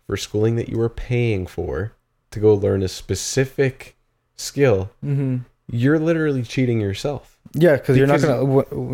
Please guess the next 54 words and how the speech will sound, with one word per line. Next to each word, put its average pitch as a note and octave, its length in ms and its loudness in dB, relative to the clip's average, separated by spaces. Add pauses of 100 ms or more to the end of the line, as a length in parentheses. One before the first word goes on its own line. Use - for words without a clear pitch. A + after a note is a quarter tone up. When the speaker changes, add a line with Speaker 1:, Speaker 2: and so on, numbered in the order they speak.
Speaker 2:
yeah, D3 100 6
when C3 200 4
that B2+ 140 2
time B2+ 180 0
comes C3+ 220 -2
for C3 120 -4
you B2+ 60 0
to, C3 100 2
like, B2 200 4
actually B2 280 0
know B2+ 200 2
it, A#2+ 100 -2
you B2 100 -2
won't A#2 160 -2
know B2 180 0
it. A2+ 120 -6
Speaker 1:
You're B2+ 160 2
paying C#3+ 540 -4
to G#2 60 -4
go A2+ 160 0
to C#3 100 -6
that F#2 220 -2
school G#2+ 260 -6
to G2+ 60 -6
learn G#2+ 280 0
those G2+ 240 -4
things, A2+ 240 0
so G#2+ 100 -4
you're A2 180 0
just A2+ 200 -8
fucking A#2 320 -6
yourself G2 400 -2
over A2 200 2
in G2 80 0
the F2+ 80 -4
long G2 260 -2
run. F#2 240 -6
But F#2+ 220 -4 (360)
I C3 100 0
think D#3 180 -2
if D#3 100 -6
you're C3 100 4
able A#2 220 2
to A2 80 2
use G#2+ 180 0
it - 100 -2
as F#2 80 -4
a C2+ 60 -8
tool, G2+ 500 -4 (300)
if G#2+ 140 -6
you D3+ 100 -2
can B2+ 180 -2
say, G2+ 200 2
like, F2+ 340 -2